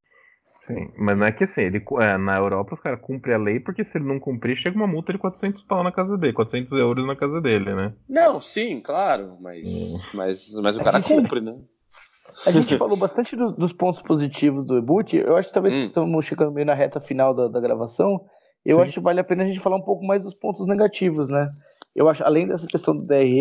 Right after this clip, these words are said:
Speaker 3: M, um, um ponto negativo que eu acho é o fato de t-, o, o dispositivo digital ter uma vida útil. Não dá pra você guardar ele por muito tempo, né? Um Kindle dura cinco, seis anos,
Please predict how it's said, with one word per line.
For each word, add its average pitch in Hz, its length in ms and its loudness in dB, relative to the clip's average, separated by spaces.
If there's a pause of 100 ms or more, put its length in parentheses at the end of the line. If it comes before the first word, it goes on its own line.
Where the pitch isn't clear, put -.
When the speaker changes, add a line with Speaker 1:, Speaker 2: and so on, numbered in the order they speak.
Speaker 3:
M, 160 280 0 (500)
um, 165 260 0
um - 20 0
ponto 175 400 2
negativo 151 680 0
que 139 120 -6
eu 123 180 2
acho 135 540 -2 (480)
é 135 560 2
o 147 60 2
fato - 320 -2
de 160 440 -4 (240)
t-, - 160 -4
o, 147 580 4
o 151 60 8
dispositivo 151 580 0
digital 139 400 0
ter - 100 -8
uma 175 140 -2
vida 160 260 2
útil. 139 580 -2 (380)
Não 143 180 2
dá 165 100 6
pra 170 120 0
você 175 220 0
guardar 160 340 4
ele 175 100 -2
por 147 140 -14
muito 135 260 -12
tempo, 113 360 -12
né? 120 100 -6
Um 123 200 -4
Kindle 135 360 0
dura 131 200 2
cinco, 139 340 -4
seis 110 260 2
anos, 151 680 4